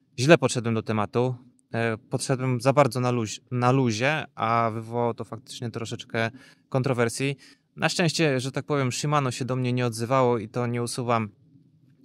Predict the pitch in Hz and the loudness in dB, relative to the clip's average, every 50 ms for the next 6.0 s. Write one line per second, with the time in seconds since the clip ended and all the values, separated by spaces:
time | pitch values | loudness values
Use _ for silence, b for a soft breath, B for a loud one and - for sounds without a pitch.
0 | - - - 139 123 117 - 135 123 113 113 113 - - 123 113 104 117 110 - | -12 -6 -4 -2 -2 -2 0 0 0 0 0 -2 -2 -2 -2 -2 -2 -4 -4 -4
1 | - 156 156 156 147 131 120 - 185 - 233 - 226 - - - - 220 202 - | -4 -2 0 0 0 0 -2 -4 -4 -8 -8 -8 -8 -8 -6 -2 0 0 0 2
2 | - 233 208 175 147 131 127 - 139 - - 135 117 B B B B B B B | 2 2 2 2 2 0 -2 -4 -6 -6 -4 -4 -4 B B B B B B B
3 | B B B B - - 127 123 120 110 113 120 139 147 147 139 131 143 165 170 | B B B B -2 0 2 2 2 0 -2 -2 0 0 0 -2 0 2 2 4
4 | 160 - - - 143 135 131 123 - - 123 113 110 113 107 - 107 - - 117 | 2 2 0 -2 -2 0 0 0 0 0 0 0 0 -2 -4 -4 -8 -8 -8 -8
5 | - - 117 113 - - - 120 110 110 117 110 104 110 107 101 - - - | -6 -6 -8 -8 -8 -6 -4 -2 0 2 0 0 2 0 -2 -4 -6 -12 -16